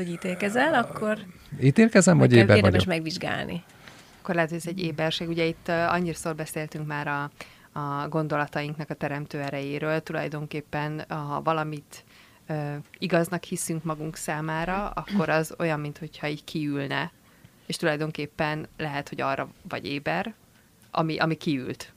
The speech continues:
Speaker 1: Igen,
Speaker 3: Ami
Speaker 1: ezt
Speaker 3: az
Speaker 1: én,
Speaker 3: ő
Speaker 1: én úgy, úgy
Speaker 3: gondolatvilágában
Speaker 1: szoktam így
Speaker 3: van.
Speaker 1: látni a, vizuálisan, mint a képregényekbe, tudod, hogy van a fejed
Speaker 3: A
Speaker 1: fölött ez a
Speaker 3: buborék?
Speaker 1: buborék, csak az, abban nem csak szöveg van, hanem ilyen fényreklám.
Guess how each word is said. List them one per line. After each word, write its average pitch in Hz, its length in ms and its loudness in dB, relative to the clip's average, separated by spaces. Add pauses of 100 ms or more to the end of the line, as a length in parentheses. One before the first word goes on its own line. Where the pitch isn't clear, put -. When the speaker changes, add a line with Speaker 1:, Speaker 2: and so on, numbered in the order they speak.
(260)
Speaker 1:
Igen, 185 440 4
Speaker 3:
Ami 170 140 -2
Speaker 1:
ezt 151 120 2
Speaker 3:
az 151 60 0
Speaker 1:
én, 202 100 6
Speaker 3:
ő 208 40 4
Speaker 1:
én - 120 4
úgy, 214 60 8
úgy 220 60 8
Speaker 3:
gondolatvilágában 196 420 2
Speaker 1:
szoktam 165 180 0
így 170 140 2
Speaker 3:
van. 147 240 -6 (880)
Speaker 1:
látni 180 540 6
a, 170 300 4 (840)
vizuálisan, 180 760 4
mint 190 180 2
a 190 40 2
képregényekbe, 165 920 2
tudod, 175 220 -2
hogy 170 140 -6
van 190 140 2
a 165 60 -2
fejed 170 340 2
Speaker 3:
A - 40 -14
Speaker 1:
fölött 175 220 0
ez 170 140 0
a 233 40 4
Speaker 3:
buborék? 175 160 2 (100)
Speaker 1:
buborék, 240 560 6 (340)
csak - 180 0
az, 196 140 4
abban 202 260 4
nem 285 180 8
csak 180 280 4
szöveg 175 360 2
van, 190 120 0
hanem 202 140 2
ilyen 185 160 2
fényreklám. - 760 2